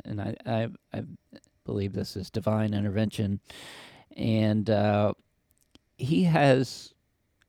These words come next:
he goes back over the records and finds, uh, the story had been written down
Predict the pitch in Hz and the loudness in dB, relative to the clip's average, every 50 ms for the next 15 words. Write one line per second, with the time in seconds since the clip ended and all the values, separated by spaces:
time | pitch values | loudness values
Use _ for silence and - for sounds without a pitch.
0 | _ _ - 127 139 139 - 143 139 147 131 - 139 131 120 - 127 123 123 123 | _ _ -4 -4 -4 0 2 4 4 4 4 4 2 2 4 4 2 4 4 2
1 | 117 113 113 110 110 - - 113 110 104 101 - - - 113 107 - - 127 120 | 2 2 2 2 2 2 2 0 0 -2 -4 -8 -6 -6 -6 -6 -2 0 2 2
2 | 113 113 117 117 110 110 101 - - - - - - - - - - - - - | 4 4 4 2 2 0 -2 -4 -10 -18 -20 -20 -20 -20 -20 -20 -20 -20 -20 -20
3 | _ _ _ _ _ _ _ - 104 98 98 95 95 92 95 95 95 95 - - | _ _ _ _ _ _ _ -4 -2 -2 -2 -2 -2 -2 -2 -2 -2 -2 -4 -4
4 | - - _ _ _ _ - - 127 120 - - - - 165 160 160 156 139 135 | -6 -10 _ _ _ _ -4 -2 -2 0 0 -4 0 2 4 6 6 6 6 6
5 | 123 117 123 123 120 113 117 117 120 120 127 - - 120 - 113 117 113 104 98 | 6 6 4 4 4 2 2 2 4 2 2 2 0 -2 0 2 2 2 2 0
6 | 107 113 113 113 | 0 0 -2 -4